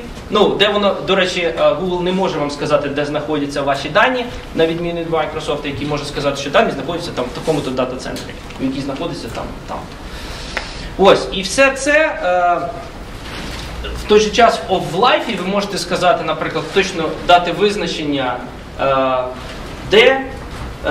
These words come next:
для яких людей, які люди будуть, мають право співпрацювати і використовувати цей документ.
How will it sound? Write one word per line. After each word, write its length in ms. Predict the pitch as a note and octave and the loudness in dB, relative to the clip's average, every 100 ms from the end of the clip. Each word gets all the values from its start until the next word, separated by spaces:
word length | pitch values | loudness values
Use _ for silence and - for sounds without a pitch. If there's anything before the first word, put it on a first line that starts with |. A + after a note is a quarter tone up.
| D3+ D3+ D3 C3+ | 4 4 4 2
для 80 | E3 | 0
яких 320 | E3+ A3+ - | 0 -2 -2
людей, 460 | C4 F#3+ D#3 D3+ - - - - - - | 2 4 2 0 -4 -10 -12 -12 -12 -6
які 420 | C#3+ C#3+ G3+ A#3+ A3+ | -4 -2 -2 -2 0
люди 220 | G3 E3+ | 0 0
будуть, 300 | E3+ E3+ F3 - | -2 -2 -4 -4
мають 260 | C#3 E3 E3 | 2 4 4
право 260 | F3 F3 | 6 4
співпрацювати 800 | - - D#3 D3+ D#3+ D#3 E3 F3 | 4 -4 -6 -4 -2 4 6 6
і 40 | F#3+ | 2
використовувати 680 | F#3 D#3+ D3+ E3+ D#3+ D#3 C#3+ | -2 -4 0 2 2 2 -4
цей 180 | D3+ | -4
документ. 400 | C3+ B2+ C3 G#2+ | -4 -4 -4 -6